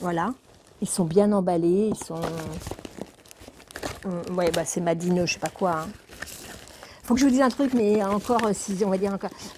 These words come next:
Vous savez, faites attention aux masques, euh, F F P deux, parce qu'il y a plein de masques qui ont été rappelés, personne n'est au courant. Tous les soignants, j'espère qu'ils sont au courant.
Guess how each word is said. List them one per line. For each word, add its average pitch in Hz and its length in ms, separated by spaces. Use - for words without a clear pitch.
Vous 208 120
savez, 247 240
faites - 180
attention 233 420
aux 208 40
masques, 196 320
euh, 185 220
F 196 160
F - 140
P 208 100
deux, 180 200
parce - 200
qu'il 202 120
y 202 80
a 190 40
plein 254 220
de 254 60
masques 240 320
qui - 100
ont 208 80
été 196 220
rappelés, 196 360
personne 220 360
n'est 208 80
au 196 40
courant. 196 400
Tous 247 200
les 240 80
soignants, 202 400
j'espère - 440
qu'ils - 140
sont 196 160
au - 100
courant. 180 260